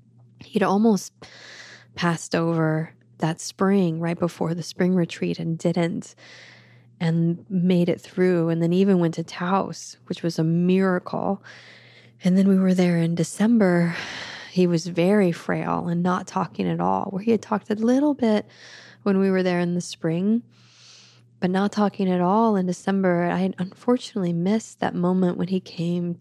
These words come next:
to the afternoon, um, uh, the afternoon meditation, uh, teaching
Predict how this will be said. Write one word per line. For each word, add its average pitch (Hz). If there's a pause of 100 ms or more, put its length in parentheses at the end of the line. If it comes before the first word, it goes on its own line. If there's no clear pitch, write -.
to 180
the 180
afternoon, 180 (580)
um, 170 (1400)
uh, 175
the 202
afternoon 185 (640)
meditation, 175 (380)
uh, 175 (100)
teaching 190